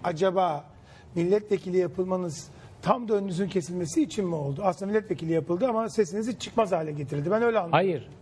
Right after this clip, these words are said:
Speaker 2: millet-, hayır, milletvekili beni yap-, yaparak önümü niye kessin? Ben partili değildim ki. Ben
Speaker 1: Hayır,
Speaker 2: siyasette
Speaker 1: ça-,
Speaker 2: değil.
Speaker 1: çağırdılar.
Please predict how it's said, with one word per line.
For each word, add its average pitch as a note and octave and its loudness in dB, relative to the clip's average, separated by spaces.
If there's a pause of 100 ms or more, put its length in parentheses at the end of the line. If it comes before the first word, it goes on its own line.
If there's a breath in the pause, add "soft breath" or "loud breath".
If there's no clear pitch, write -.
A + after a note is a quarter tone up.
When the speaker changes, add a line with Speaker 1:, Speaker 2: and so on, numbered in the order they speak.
Speaker 2:
millet-, D3 2
hayır, B2+ 0
milletvekili A#2+ 0
beni C3 0 (1000 loud breath)
yap-, B2 0
yaparak B2 0
önümü B2+ 4
niye G3 6
kessin? D#3 0
Ben B2 2
partili C3 0
değildim D3+ 2
ki. C#3 -2
Ben C3 2
Speaker 1:
Hayır, F3+ 2
Speaker 2:
siyasette C#3+ 2 (220)
Speaker 1:
ça-, B2 -14
Speaker 2:
değil. D3 -14 (200 loud breath)
Speaker 1:
çağırdılar. A3 2